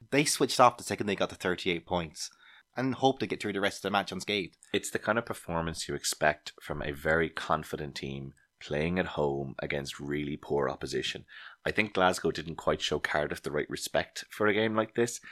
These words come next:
Speaker 2: They weren't clinical enough against a team of Cardiff's quality.
Speaker 1: Cardiff aren't by any means a bad team. They just are unlucky at times.
Speaker 2: We'll go with that. But how does it leave the conferences? Conference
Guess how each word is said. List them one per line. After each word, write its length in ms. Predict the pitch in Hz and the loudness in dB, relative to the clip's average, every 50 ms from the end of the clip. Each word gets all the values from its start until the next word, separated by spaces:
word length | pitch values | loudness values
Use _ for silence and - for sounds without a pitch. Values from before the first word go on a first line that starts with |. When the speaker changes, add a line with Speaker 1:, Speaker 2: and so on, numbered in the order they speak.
| - - - _ _ - | -18 -18 -20 _ _ 2
Speaker 2:
They 80 | 85 | 4
weren't 280 | 80 85 90 87 - - | 6 6 6 6 4 2
clinical 480 | - - - 82 82 80 78 - 67 65 | -2 0 0 2 0 0 0 -2 -6 -6
enough 380 | 62 60 62 - - - - _ _ _ _ _ - | -6 -8 -10 -12 -14 -16 -18 _ _ _ _ _ -4
against 340 | 82 73 73 73 73 - - | -2 0 0 -2 -2 0 -2
a 60 | 78 | -2
team 320 | - - - 78 76 69 - | -2 -2 -4 -4 -4 -2 -2
of 220 | - 73 71 - - | -2 -2 -2 -4 -6
Cardiff's 380 | - - 71 73 - - - | -2 0 2 2 2 0 -2
quality. 420 | - - 85 90 95 76 67 - - _ _ _ _ _ _ _ - | 0 2 2 2 2 0 -6 -10 -16 _ _ _ _ _ _ _ -6
Speaker 1:
Cardiff 340 | - - 151 156 160 147 - - | 2 6 6 8 6 6 4 4
aren't 320 | 131 135 131 127 113 - - | 4 6 6 4 2 0 2
by 120 | 113 107 | 2 4
any 160 | 107 110 110 | 4 4 2
means 240 | 107 107 104 101 - - | 2 0 0 -2 -4 -6
a 40 | 95 | -12
bad 460 | 92 _ - 101 98 95 92 92 - | -8 _ 4 4 4 4 4 0 -2
team. 360 | - - 95 90 87 80 78 - _ _ _ _ _ _ _ _ _ - | -6 -4 -4 -4 -4 -6 -8 -14 _ _ _ _ _ _ _ _ _ -2
They 120 | - 107 101 | 0 0 2
just 300 | 92 113 107 - - _ _ _ _ _ _ _ _ - | 2 2 2 0 -2 _ _ _ _ _ _ _ _ 0
are 120 | 104 104 | 2 4
unlucky 560 | 101 98 98 98 98 101 95 - - 85 85 | 4 4 4 2 2 0 0 -2 -4 -8 -8
at 100 | 87 - | -6 -6
times. 440 | - 85 78 78 82 82 - - - - - - - - - _ _ _ _ _ _ _ _ | -8 -10 -10 -10 -10 -10 -10 -10 -8 -8 -10 -12 -14 -16 -20 _ _ _ _ _ _ _ _
Speaker 2:
We'll 120 | - 123 127 | 0 0 2
go 140 | - 117 87 | 6 6 6
with 160 | 71 73 - | 6 4 2
that. 260 | 69 64 67 - - - - - - - - - - - _ _ _ _ _ _ - | 0 0 0 -2 -8 -10 -12 -12 -16 -16 -16 -16 -18 -20 _ _ _ _ _ _ 4
But 220 | - 120 - - - - _ - | 4 4 4 4 0 -12 _ 0
how 220 | - - 123 123 | 4 8 10 10
does 140 | 135 123 123 | 10 10 6
it 60 | - | 4
leave 120 | 107 107 | 2 2
the 60 | 95 92 | 2 2
conferences? 800 | - 95 85 82 82 - 71 67 - - - - - - - - _ _ _ _ _ | 4 4 4 4 4 -2 -4 -4 -4 -6 -6 -4 -6 -8 -8 -10 _ _ _ _ _
Conference 480 | - - - 127 131 - 127 120 113 | -4 0 0 0 2 2 2 2 2